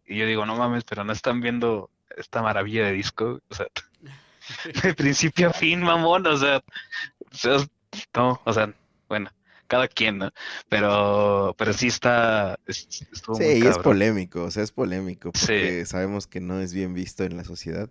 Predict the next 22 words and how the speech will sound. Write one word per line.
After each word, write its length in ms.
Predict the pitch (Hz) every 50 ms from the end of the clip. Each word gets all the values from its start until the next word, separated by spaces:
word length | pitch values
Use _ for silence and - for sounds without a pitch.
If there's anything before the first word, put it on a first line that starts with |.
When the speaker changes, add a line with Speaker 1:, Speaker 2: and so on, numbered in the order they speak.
| _ _ _
Speaker 2:
pero, 420 | - 110 117 110 110 - 349 339 - _ _ _ _ _ _ _ _ _ _ _ _ _ _ _ _ _ _ _ _ _ _ _ _
este, 640 | - 95 90 - - - - _ 87 87 85 62 -
sa-, 140 | - - 139 - - 135 123 -
sa-, 180 | - - 175 - _ _ _ _ _ - - - _ _ _ _ _ _ _ - - - - - - _ - - _ _ _
no 80 | 127 143
es 60 | 175
bien 140 | 175 202 180
visto 220 | 165 190 202 - 185
en 60 | 170
la 80 | 151 120
sociedad 420 | 107 95 - 107 95 110 123 - _
de 180 | - 123 123 110
los 180 | 101 92 95 -
que 120 | - 101
nos 180 | 98 92 - -
preocupan 560 | - 98 95 90 - - - - 123 120 107
su 120 | - -
opinión 540 | 85 - - 95 90 90 92 95 104 107 104
mamonesca, 880 | 98 92 90 85 85 82 85 90 90 92 101 - - - - - 339 320 - _ _ _ _ _ _ _ - _ _ _ _ _ _ _
de 100 | - 98
Speaker 1:
Eh. 40 | 92 -
Speaker 2:
repente, 580 | - 104 101 98 98 101 110 - 95 85 -